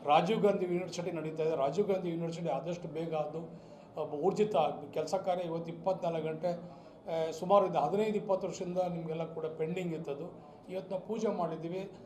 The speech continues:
ಜನರು ಸಹಕಾರ ಮಾಡಿದ್ದಾರೆ, ಇವತ್ತು ಕೆಲಸ ಕಾರ್ಯ ಮಾಡ್ತಾ ಇದ್ದಾರೆ. ರಾಜೀವ್ ಗಾಂಧಿ ಯೂನಿವರ್ಸಿಟಿ ಬರ್ತಾ ಇದೆ. ಇನ್ನೂ ಉನ್ನತ ಒಳ್ಳೊಳ್ಳೆ ಕೆಲಸಗಳು ಇವತ್ತೆಲ್ಲ ಮಾಡ್ತಾ ಇನ್ನು ನಮ್ಮ ಹತ್ರ ಕಾಲೇಜ್ಗಳಿರಲಿಲ್ಲ, ಕಾಲೇಜ್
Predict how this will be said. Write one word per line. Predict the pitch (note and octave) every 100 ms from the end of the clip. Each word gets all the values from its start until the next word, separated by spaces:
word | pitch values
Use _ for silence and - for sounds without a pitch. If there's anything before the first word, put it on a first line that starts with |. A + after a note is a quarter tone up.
| - - D3+
ಜನರು | F3 F#3 F#3
ಸಹಕಾರ | E3+ E3 G3+ G#3+
ಮಾಡಿದ್ದಾರೆ, | F3+ D#3+ D3+ E3+
ಇವತ್ತು | F#3+ -
ಕೆಲಸ | E3+ G3
ಕಾರ್ಯ | F#3 F3 D#3
ಮಾಡ್ತಾ | D3+ E3+ F3
ಇದ್ದಾರೆ. | D3 D#3 E3
ರಾಜೀವ್ | D3+ D3+ F#3
ಗಾಂಧಿ | F#3
ಯೂನಿವರ್ಸಿಟಿ | D#3+ D#3 D#3+ D#3
ಬರ್ತಾ | C#3 C3 D3+
ಇದೆ. | C3 C#3 D3+ - - - -
ಇನ್ನೂ | E3+ A3
ಉನ್ನತ | G#3 G#3 A3
ಒಳ್ಳೊಳ್ಳೆ | G3 F#3 A#3+ A#3
ಕೆಲಸಗಳು | F#3+ F3 - F#3+
ಇವತ್ತೆಲ್ಲ | D#3+ D#3+ F3 F3+ F3+ - - C3
ಮಾಡ್ತಾ | D3+ F#3 D3
ಇನ್ನು | F3+ E3+ E3+ - - -
ನಮ್ಮ | D#3+ F3
ಹತ್ರ | F3
ಕಾಲೇಜ್ಗಳಿರಲಿಲ್ಲ, | F3 E3 G3+ F3+ E3+ D#3 D#3 E3
ಕಾಲೇಜ್ | D3 D#3+ F3